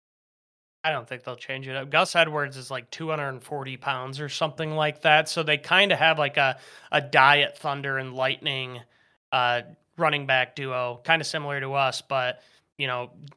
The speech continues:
Gus Edwards is two hundred forty pounds. He's gonna be that, you know, just straight line kinda guy, just, like, pounded up the middle.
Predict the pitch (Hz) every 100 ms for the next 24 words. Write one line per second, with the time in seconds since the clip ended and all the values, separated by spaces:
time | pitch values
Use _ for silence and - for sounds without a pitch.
0 | _ _ _ 156 147 - 147 147 139 131
1 | - 165 156 143 160 151 147 143 143 143
2 | 139 135 147 139 143 139 139 139 147 139
3 | 139 135 135 - 156 147 143 143 139 135
4 | 147 143 139 135 135 139 135 147 131 -
5 | 151 147 147 143 139 139 147 135 143 151
6 | 147